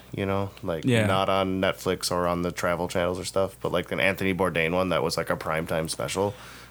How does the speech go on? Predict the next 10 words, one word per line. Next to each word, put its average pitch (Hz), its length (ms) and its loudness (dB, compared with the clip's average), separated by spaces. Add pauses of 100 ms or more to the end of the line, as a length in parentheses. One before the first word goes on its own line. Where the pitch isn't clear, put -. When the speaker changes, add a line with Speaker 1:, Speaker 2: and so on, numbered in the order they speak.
Speaker 1:
so 110 140 0
people 107 260 0
could 101 140 0
actually 98 320 0
see - 320 0
the 92 100 -2
world 101 320 -2
some 104 140 -2
more. 104 260 -2
Speaker 2:
Yeah. 392 220 -2